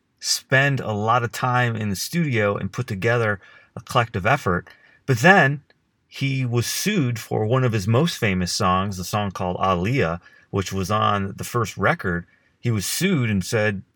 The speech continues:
that he somehow copied that song, which he didn't, and spent all his money fighting to prove he didn't. And that's when he said, "You know what? I'm gonna become a lawyer now."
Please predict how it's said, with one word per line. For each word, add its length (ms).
that 300
he 160
somehow 500
copied 320
that 180
song, 360
which 260
he 400
didn't, 520
and 420
spent 500
all 300
his 180
money 560
fighting 800
to 80
prove 460
he 120
didn't. 480
And 340
that's 220
when 120
he 100
said, 220
"You 60
know 100
what? 220
I'm 80
gonna 160
become 240
a 80
lawyer 340
now." 300